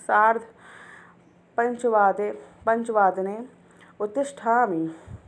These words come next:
तथा मातरम पितरम च नमामि, पश्चात शौचम दंत धावनम स्नानम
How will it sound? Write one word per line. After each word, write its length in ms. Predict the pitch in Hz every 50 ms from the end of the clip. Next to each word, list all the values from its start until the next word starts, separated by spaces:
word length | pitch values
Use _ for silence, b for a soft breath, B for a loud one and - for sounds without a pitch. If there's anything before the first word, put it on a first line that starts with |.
| B B B B B B -
तथा 320 | 202 196 - - 240 262 285 320 320 B B B B B B -
मातरम 500 | 202 196 196 190 185 190 208 220 226 240
पितरम 400 | 233 226 208 202 202 202 202 202
च 100 | 190 - 202 190 180
नमामि, 680 | 175 170 165 170 175 180 202 220 233 254 269 277 294 302 - B B B B B B B B -
पश्चात 520 | 208 208 208 208 - - 240 247 262 285
शौचम 640 | 277 - - - 226 214 208 208 - 240 233 247 254 240 - b b b b b b b b b b b b b b _ _ _ _ _ _ _ _ -
दंत 380 | - 175 180 214 226 240 233 247
धावनम 760 | 233 - - - - - 196 185 185 185 196 202 214 220 233 233 226
स्नानम 680 | - - 214 208 196 190 190 190 190 202 214 226 233